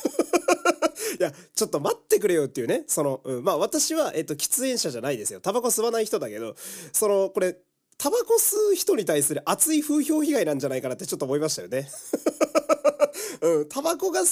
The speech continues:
きな人が書いてるのか、嫌いな人が書いてるのか、わかんねえな、この脚本ってなったというか。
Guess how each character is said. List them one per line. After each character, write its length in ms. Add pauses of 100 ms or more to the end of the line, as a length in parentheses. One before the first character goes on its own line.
き 100
な 100
人 180
が 160
書 100
い 100
て 80
る 60
の 80
か、 100
嫌 260
い 40
な 80
人 140
が 160
書 80
い 80
て 80
る 60
の 80
か、 120 (260)
わ 200
か 60 (260)
ん 40
ね 60
え 40
な、 120
こ 140
の 100
脚 240
本 100
っ 20
て 100
な 100
っ 20
た 120
と 80
い 80
う 60
か。 240